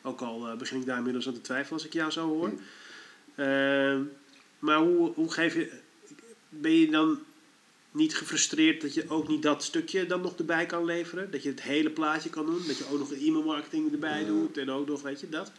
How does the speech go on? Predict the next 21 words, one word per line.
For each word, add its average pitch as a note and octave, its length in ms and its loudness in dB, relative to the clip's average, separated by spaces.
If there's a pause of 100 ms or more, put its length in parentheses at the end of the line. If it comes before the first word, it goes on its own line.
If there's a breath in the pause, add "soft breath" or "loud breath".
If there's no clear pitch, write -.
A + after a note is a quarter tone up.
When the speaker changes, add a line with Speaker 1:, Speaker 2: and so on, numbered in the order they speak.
Speaker 2:
Ja, C3 300 2
nee. C3+ 260 2
Kijk, B2+ 120 -2
ik A#2+ 120 0
vind C3 260 4
wat B2+ 120 2
ik B2 80 0
al A#2 80 0
zei. G#2+ 240 0
Ik G#2 120 -2
vind, A2+ 260 -2
ik G#2+ 100 -2
heb A2+ 140 0
vroeger A#2 220 -4
wat A2+ 80 -4
heel A#2+ 140 4
veel A2+ 120 -6
Google A#2 200 2
Ads A2 120 2
campagnes G#2 420 -2
aan, F#2+ 240 -2